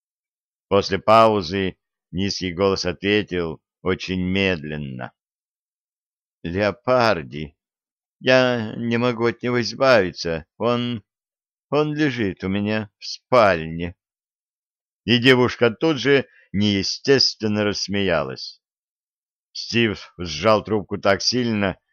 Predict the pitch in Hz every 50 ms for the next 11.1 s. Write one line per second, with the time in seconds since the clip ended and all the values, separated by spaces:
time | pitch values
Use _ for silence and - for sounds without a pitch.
0 | _ _ - - - 104 95 85 - 98 104 104 104 98 98 101 98 101 92 -
1 | - 82 73 64 55 - _ _ _ _ _ _ _ _ _ _ _ _ _ _
2 | - 101 131 156 160 - - - 143 127 120 127 127 127 123 117 101 98 113 123
3 | 123 120 120 120 120 117 104 90 90 87 90 101 107 107 98 92 92 92 90 87
4 | 82 - - 85 82 80 76 - _ _ _ _ _ _ _ _ _ _ _ _
5 | _ _ _ _ _ _ - 92 101 - - 117 135 151 160 147 - - - 127
6 | 139 139 139 135 123 120 123 _ _ _ _ _ _ _ _ _ _ _ _ _
7 | _ 73 92 117 131 123 143 147 143 147 143 139 131 127 113 117 117 117 113 127
8 | 131 123 - 110 104 101 101 98 104 117 117 - - - 110 98 80 69 80 92
9 | 90 90 82 - 87 87 85 78 - _ _ _ _ _ _ _ _ _ _ _
10 | _ _ _ _ _ _ - 90 85 - - 95 98 107 127 135 127 113 - 80
11 | 92 90